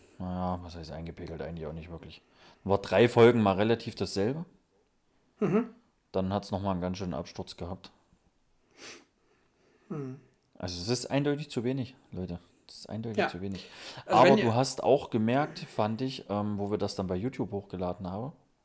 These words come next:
Speaker 2: Mhm.
Speaker 1: dass da dann doch der ein oder andere scheinbar darüber gesprungen ist.
Speaker 2: Okay.
Speaker 1: Weil wir jetzt, ich bin jetzt mal, äh,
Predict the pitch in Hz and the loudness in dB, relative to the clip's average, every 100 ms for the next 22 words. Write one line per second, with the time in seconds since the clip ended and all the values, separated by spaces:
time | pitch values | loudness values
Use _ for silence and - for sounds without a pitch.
0 | _ _ _ _ - 165 226 - _ _ | _ _ _ _ -4 -2 -2 -6 _ _
1 | - 101 - - 87 90 98 95 104 - | -4 -4 -4 -2 0 0 -2 -2 -4 -2
2 | 101 101 104 95 90 113 104 95 107 98 | -2 0 -2 -2 -2 -4 -6 -4 -4 -2
3 | 95 95 117 82 82 - 87 80 98 - | -2 -2 -2 -4 -8 -10 -10 -8 -10 -12
4 | - _ _ _ _ _ _ - 160 175 | -20 _ _ _ _ _ _ -8 -2 0
5 | 214 - - - - _ _ _ _ - | 0 -4 -20 -20 -20 _ _ _ _ -12
6 | - 92 82 95 90 - 90 98 98 - | -2 0 2 2 2 -2 -4 -2 -2 0
7 | 90 92 90 87 - 90 87 87 85 85 | 0 2 2 -2 -4 -4 -4 -4 -6 -8